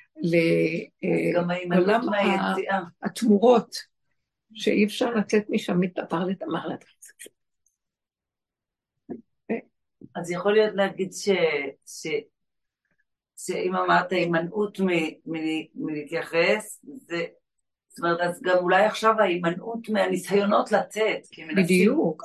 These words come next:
Speaker 1: אז מה עכשיו? שאנחנו בקצה של הקצה. מה זה הקצה? אה, מה, מה, איך אני יכולה להגדיר מה זה הקצה? אני ראיתי שאני בתוך הדבר עצמו, איזה קצה, איזה ראש, איזה סוף, איזה כלום. אבל הגבול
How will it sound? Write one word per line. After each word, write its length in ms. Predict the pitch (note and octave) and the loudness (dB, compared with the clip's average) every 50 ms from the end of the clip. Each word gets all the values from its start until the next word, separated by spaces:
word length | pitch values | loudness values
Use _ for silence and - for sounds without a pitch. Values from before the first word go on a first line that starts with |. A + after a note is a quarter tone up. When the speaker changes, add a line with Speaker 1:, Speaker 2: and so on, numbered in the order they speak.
| - | -2
Speaker 1:
אז 200 | G#3+ F#3+ E3+ F3 | -2 0 2 2
מה 160 | F#3 G#3 A3+ | 4 4 4
עכשיו? 400 | B3 B3 - - - G3 E3 D#3 - - | 2 0 -2 -2 -2 0 -2 -2 -4 -10
שאנחנו 500 | - _ G3 F3+ F#3+ F#3 - - G#3+ F3+ | -6 _ 0 0 0 0 0 0 0 0
בקצה 480 | - F#3 F#3 - F#3 F3 - - E4+ - | 0 0 0 -2 -4 -2 2 2 2 2
של 180 | - - - | 2 0 -2
הקצה. 340 | - - - A3+ - - - G3+ - - - - - - - _ | -2 -2 -2 -4 0 0 0 0 0 -2 -10 -20 -20 -20 -14 _
מה 180 | - A3 C4+ C#4+ | 0 0 0 0
זה 100 | - E4+ | 0 -4
הקצה? 420 | E4 - - A3 F3+ - - - - - - _ _ _ _ _ _ _ _ _ _ - - - - _ _ _ _ _ _ | -6 -2 -2 -4 -4 -2 -4 -4 -4 -4 -6 _ _ _ _ _ _ _ _ _ _ -20 -20 -20 -20 _ _ _ _ _ _
אה, 300 | F3 E3 D#3+ D#3 - D#3+ - - _ _ _ _ | -2 -2 -2 -2 -4 -6 -8 -12 _ _ _ _
מה, 320 | - G#3+ F#3+ F#3 G3+ A3+ D#4 - - _ | -4 -2 0 2 2 0 0 -4 -8 _
מה, 100 | - - - | -8 -8 -8
איך 140 | - - - | -8 -6 -4
אני 100 | E4 D#4 | -2 -2
יכולה 200 | D#4 - - C#4 | -4 -2 -4 -4
להגדיר 300 | B3+ A3+ G3 G3+ A3 G#3+ | -2 -2 0 0 0 0
מה 140 | A3 A#3 A#3 | 0 -2 -4
זה 100 | A3+ A3 | -6 -8
הקצה? 380 | G#3 - A#3 A3 - - A3+ | -4 -4 -4 -2 2 2 2
אני 160 | G3+ F3+ F#3 F3 | 2 2 2 2
ראיתי 240 | G3 G#3 G#3 - | 0 0 0 -2
שאני 320 | A3+ - - A3+ G#3 G#3+ A3 | -2 0 2 2 4 2 2
בתוך 580 | F#3+ F3 G3+ G3+ - _ - C4+ C4 - - | 2 2 0 0 0 _ 0 0 0 0 2
הדבר 320 | B3+ G#3+ G3+ A#3 G#3 B3 D4 D4+ | 2 4 4 4 2 0 -2 -2
עצמו, 280 | - - - - D4 C#4 | -6 -6 -6 -6 0 0
איזה 180 | A3 G3+ - G#3+ | 2 2 0 -2
קצה, 300 | - - G#3+ - - A#3+ | 0 -2 -2 2 4 4
איזה 220 | B3+ A3 F3 A#3 | 4 6 6 4
ראש, 320 | A3 F3+ A#3+ C4+ C4 C4 - | 4 6 4 2 4 2 0
איזה 160 | G#3 E3+ G#3 | 0 0 -2
סוף, 360 | - - - - - - - | -4 0 0 0 0 0 -4
איזה 140 | - - A3+ A#3+ - | 0 0 2 2 2
כלום. 300 | A4 A4 G#4+ E4 G#3 - - _ _ _ _ _ _ - - - - - - | 2 4 4 4 2 0 -4 _ _ _ _ _ _ -20 -18 -18 -20 -4 -2
אבל 260 | B3+ A3+ G#3 A#3 A3+ A3+ - - _ _ _ _ _ _ _ _ - | -2 2 4 4 4 4 2 -6 _ _ _ _ _ _ _ _ -4
הגבול 760 | G#3+ A3 F#3+ - - G3+ E3+ F3 - - B3+ C4+ D4 F4+ | -4 -4 -2 -2 -4 -4 -4 -6 -6 -4 0 2 2 2